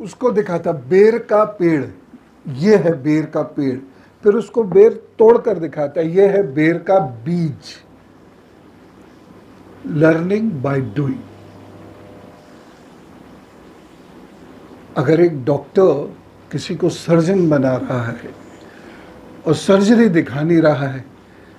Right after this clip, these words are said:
doctor को surgery का certificate मिल गया और उसके पास एक patient आया और उससे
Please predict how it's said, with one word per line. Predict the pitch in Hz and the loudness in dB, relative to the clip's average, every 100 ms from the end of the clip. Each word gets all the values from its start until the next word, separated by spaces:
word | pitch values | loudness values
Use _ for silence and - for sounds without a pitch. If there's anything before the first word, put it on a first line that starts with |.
| - | -12
doctor | 156 147 170 - 214 220 | -2 2 2 2 0 2
को | - 202 208 | 2 4 4
surgery | - - 165 160 190 185 | 0 -6 -4 0 -2 0
का | 214 202 | 0 0
certificate | - 175 175 202 214 175 | -2 -4 0 2 0 0
मिल | 147 135 | -2 0
गया | 151 139 - - - - - - - - - _ - - - - - - - - - - - - | 0 -2 -6 -20 -20 -20 -20 -20 -20 -20 -20 _ -20 -20 -20 -20 -20 -20 -20 -20 -20 -20 -8 2
और | 196 | 2
उसके | 202 - 233 | 2 0 0
पास | 220 196 196 202 | 2 0 0 0
एक | 202 - | -4 -8
patient | 269 - 208 202 175 | -8 -4 -4 -2 2
आया | 151 156 | 4 4
और | 180 175 | 4 2
उससे | 170 - 180 156 | -4 -2 0 0